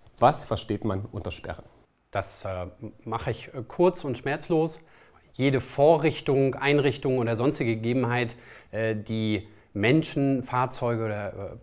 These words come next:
Speaker 2: äh, an der freien Entfaltung der Bewegung hindern, global gesagt.
Speaker 1: Äh, und welche Form von Sperren gibt es da?
Speaker 2: Ja, also zum einen, das Gelände an sich kann eine Sperre sein, äh, natürliche Gegebenheiten wie, äh, Flüsse,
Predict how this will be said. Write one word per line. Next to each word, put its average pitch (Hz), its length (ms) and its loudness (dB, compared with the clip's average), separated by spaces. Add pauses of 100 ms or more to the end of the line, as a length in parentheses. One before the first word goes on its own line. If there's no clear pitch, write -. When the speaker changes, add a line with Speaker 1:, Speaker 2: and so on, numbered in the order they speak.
(120)
Speaker 2:
äh, - 400 -16
an 107 220 0
der 98 260 -2
freien 131 480 0
Entfaltung 120 680 -2
der 107 120 -4
Bewegung 98 460 -6
hindern, 90 420 -4 (440)
global 90 360 -2
gesagt. 82 480 -14 (300)
Speaker 1:
Äh, 101 160 2
und 95 220 0
welche 107 200 2
Form 127 280 4
von 113 220 -2
Sperren 101 420 -4
gibt - 180 -10
es - 80 -12
da? 110 200 -4 (680)
Speaker 2:
Ja, 87 260 0
also 120 220 0
zum 127 180 -2
einen, 143 440 6 (380)
das 123 160 -2
Gelände 170 360 8
an 143 160 4
sich - 360 2
kann 117 220 0
eine 113 240 -2
Sperre 123 340 -2
sein, 135 480 2
äh, - 240 -6
natürliche 120 540 -2
Gegebenheiten 123 760 0
wie, 101 200 -6
äh, 101 180 -10
Flüsse, 107 720 -2